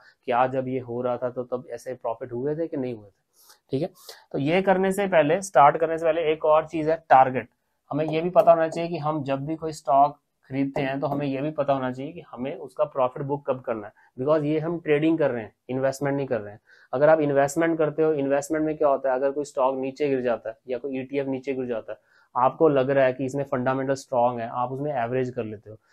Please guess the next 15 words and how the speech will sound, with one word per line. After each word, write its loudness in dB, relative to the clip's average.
लेकिन 0
जब -6
आप -6
ट्रेडिंग 0
करते -6
हो, -4
तो -4
आप -2
एवरेजिंग -6
नहीं -8
करते, -12
क्योंकि -10
ट्रेडिंग -4
में -4
आपने -6